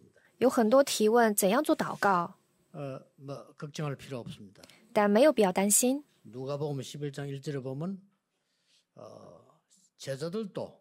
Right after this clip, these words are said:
Speaker 1: 기도가 안 돼가지고 우리에게 기도 가르쳐주세요, 이렇게 했습니다.
Speaker 2: 路加福音十一章一节，门徒们也不会祷告，所以说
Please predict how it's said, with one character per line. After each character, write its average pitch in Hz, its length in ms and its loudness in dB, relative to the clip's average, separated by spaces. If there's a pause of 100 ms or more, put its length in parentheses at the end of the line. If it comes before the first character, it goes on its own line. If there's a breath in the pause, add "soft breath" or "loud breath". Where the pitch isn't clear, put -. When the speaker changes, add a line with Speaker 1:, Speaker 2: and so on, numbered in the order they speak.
(140)
Speaker 1:
기 190 120 -8
도 156 120 -6
가 123 80 -8
안 104 140 -14
돼 113 140 -14
가 95 120 -14
지 90 140 -20
고 80 220 -18 (500 soft breath)
우 117 120 -12
리 160 120 -6
에 - 0 -
게 151 140 -8
기 190 120 -10
도 240 140 -6
가 165 80 -12
르 143 100 -6
쳐 135 140 -18
주 113 80 -16
세 123 160 -12
요, 98 80 -14
이 98 80 -20
렇 - 80 -20
게 - 140 -20
했 - 40 -20
습 - 120 -20
니 - 20 -20
다. - 60 -20 (320 loud breath)
Speaker 2:
路 240 100 6
加 240 160 4
福 - 120 0
音 214 100 4
十 - 160 2
一 233 60 2
章 254 180 4
一 285 140 -2
节， 185 300 4 (200 loud breath)
门 240 220 4
徒 339 120 -2
们 214 160 4
也 190 100 4
不 190 140 -2
会 214 160 2
祷 175 200 2
告， 185 220 4
所 202 180 0
以 185 120 4
说 214 340 4